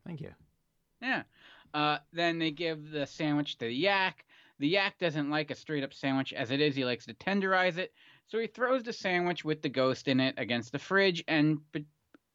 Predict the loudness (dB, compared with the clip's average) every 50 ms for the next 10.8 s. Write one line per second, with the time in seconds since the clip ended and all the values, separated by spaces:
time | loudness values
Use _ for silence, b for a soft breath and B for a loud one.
0 | _ -8 -2 -2 -2 0 2 4 6 6 4 2 -2 -6 -4 -2 -2 -2 -4 -6
1 | b b b b b b b b b _ 2 2 4 4 2 0 -2 _ _ _
2 | -16 -14 -4 0 4 6 6 6 6 4 4 2 -2 -4 -4 -4 -2 -2 -2 -4
3 | -4 -6 -6 -2 0 2 2 0 -2 -6 -18 -20 -20 -20 _ _ _ _ _ _
4 | -8 -6 -4 -4 -6 -4 -2 0 2 2 2 2 2 2 2 2 0 -2 -2 -4
5 | -4 -2 -2 -2 -2 -4 -4 -6 -4 -4 -2 0 0 0 0 0 0 0 -2 -2
6 | -4 -4 -6 -10 -8 -4 -2 -2 -2 -2 -4 -6 _ -4 -2 -2 0 0 4 4
7 | 6 6 8 8 6 6 6 4 4 2 0 -2 -2 0 0 2 4 4 2 2
8 | 0 -4 -8 _ _ _ _ _ _ _ _ _ _ _ _ _ _ _ -2 0
9 | 0 2 0 -2 -6 -12 _ _ b b b b b b b b b _ _ -8
10 | -6 -6 -6 -6 -8 -12 -12 -10 -8 -4 -2 0 0 2 0 0